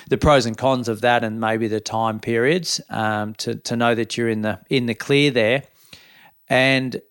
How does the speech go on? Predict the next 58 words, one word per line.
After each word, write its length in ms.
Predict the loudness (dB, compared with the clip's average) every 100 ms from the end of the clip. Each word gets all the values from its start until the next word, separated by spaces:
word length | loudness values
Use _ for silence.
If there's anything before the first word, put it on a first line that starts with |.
| _ -6
it's 140 | -4
probably 360 | 0 4 4 4
a 60 |
time 580 | 0 0 4 6 4 2
where 480 | 0 2 2 0 -2 _ _ _ -4
it's 220 | -4 0
a, 100 | -2 -2
it's 180 | -4 -2
the 100 | -4
emotions 760 | 2 4 4 0 -4 -6 -6 0
of 240 | 2 2
life 560 | 2 4 4 2 -6 -18 -8
kicking 360 | -4 -4 -4 -4
in 180 | -4 -2
now. 300 | 0 0 0
It's 160 | -2 -4
like, 220 | -4 -4
"Well, 100 | -6
hang 200 | -6 -4
on, 160 | -2
I've 160 | -2 -4
got 160 | -2 -2
a, 160 | -2 -6 -18 -20 -4
my 100 | 0
life's 400 | 4 4 4 2
either 200 | -2 -2
been 220 | -2 -4
turned 300 | -2 -2 0
upside 380 | -2 -2 -4 -2
down 280 | 0 0 0
or 80 | -2
it's 140 | -6
very 340 | -4 2 2
different 400 | 2 0 0 -4 -4
to 80 | 0
what 140 | 0
it 80 | 2
was." 400 | 4 4 2 -2 -14 -20 -20 -8
So 520 | 2 4 4 2 -2 -10 -20 _ _ -2
maybe 340 | 2 4 4
it's 160 | 0 -2
time 300 | 0 0 0
just 180 | -6
to 80 | -8
take 300 | -4 -4 -4
stock 420 | -4 0 0 0
and 220 | -4 -6 -6
say, 260 | -2 -2
"Well, 320 | 0 -2 -4 -6
okay, 200 | -4 -2
what 220 | 0 0
are 40 |
my 200 | 2 0
values 560 | 0 0 0 0 -2 -4
and 100 | -4
what 120 | -2
do 140 | 0 2
I, 200 | 0